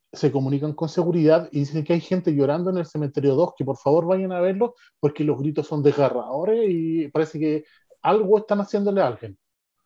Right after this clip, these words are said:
Y nosotros les preguntamos, "¿En qué parte del cementerio es?".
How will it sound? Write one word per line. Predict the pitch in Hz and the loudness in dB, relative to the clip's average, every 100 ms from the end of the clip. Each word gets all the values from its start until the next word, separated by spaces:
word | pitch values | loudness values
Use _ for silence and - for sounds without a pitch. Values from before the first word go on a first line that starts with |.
| _ _ _ _ _ _ _ _ _ _ _ _ - - _ _ _ 190 190 | _ _ _ _ _ _ _ _ _ _ _ _ -20 -20 _ _ _ -12 -6
Y | 180 175 | 0 2
nosotros | 185 240 240 233 | 4 2 2 0
les | 208 | 2
preguntamos, | 156 151 156 214 196 185 - | 2 0 2 0 0 -2 -4
"¿En | 170 | -4
qué | 240 | -2
parte | 240 269 240 | 0 0 4
del | 226 | 2
cementerio | - 202 196 208 151 | 2 -2 2 2 2
es?". | - - | -2 -16